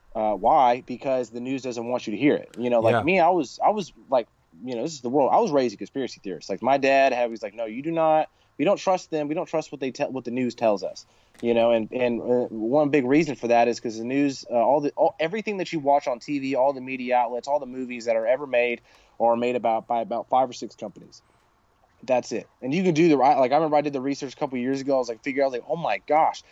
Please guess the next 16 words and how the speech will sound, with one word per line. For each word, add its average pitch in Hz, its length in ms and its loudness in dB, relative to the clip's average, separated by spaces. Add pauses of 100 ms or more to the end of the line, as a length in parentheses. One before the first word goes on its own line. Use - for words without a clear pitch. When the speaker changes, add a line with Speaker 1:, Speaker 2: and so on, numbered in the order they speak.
(120)
Speaker 1:
like, 123 80 2
the 135 80 0
amount 151 280 4
of 123 80 -8
things 147 260 0
that 101 160 -2
Disney 127 400 -2
owns, 147 400 2 (200)
all 127 160 2
the 117 160 4
outlets 127 440 2
that 104 140 -6
Disney 131 280 -8
owns 135 220 -6
is 107 160 -10
insane. 101 560 -2